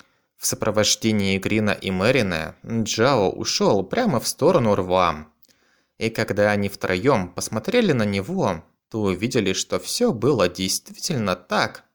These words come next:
как Грин и говорил. Вода была зелёного цвета и странно пахла. Но это не только напугало их, но также заставило озадачиться.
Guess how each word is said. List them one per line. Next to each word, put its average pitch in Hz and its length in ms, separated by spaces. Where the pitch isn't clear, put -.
как 214 340
Грин 156 300
и 120 140
говорил. 101 680
Вода 104 480
была 104 400
зелёного 120 500
цвета 95 800
и 98 80
странно 127 500
пахла. 87 760
Но 139 560
это 233 300
не 127 100
только 254 320
напугало 131 560
их, - 360
но 98 180
также 247 500
заставило 127 680
озадачиться. 98 960